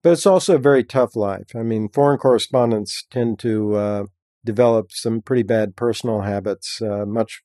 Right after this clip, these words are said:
worse than beer salesmen, I can attest. And, uh,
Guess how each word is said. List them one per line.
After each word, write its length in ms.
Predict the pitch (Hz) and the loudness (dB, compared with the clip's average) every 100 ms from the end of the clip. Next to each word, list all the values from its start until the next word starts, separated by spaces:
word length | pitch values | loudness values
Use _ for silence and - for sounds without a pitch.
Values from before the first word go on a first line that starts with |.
| _ | _
worse 320 | 127 120 110 | -2 0 0
than 180 | - 107 | -2 -6
beer 220 | 98 120 | -2 0
salesmen, 520 | 113 - 107 92 104 98 | 0 -2 -4 -4 -4 -4
I 120 | 98 | -6
can 180 | - 101 | -6 -8
attest. 560 | 90 - 104 92 - _ _ _ - | -6 -4 -4 -4 -12 _ _ _ -8
And, 520 | 120 113 113 110 107 | -2 0 0 0 0
uh, 260 | 110 110 | 0 0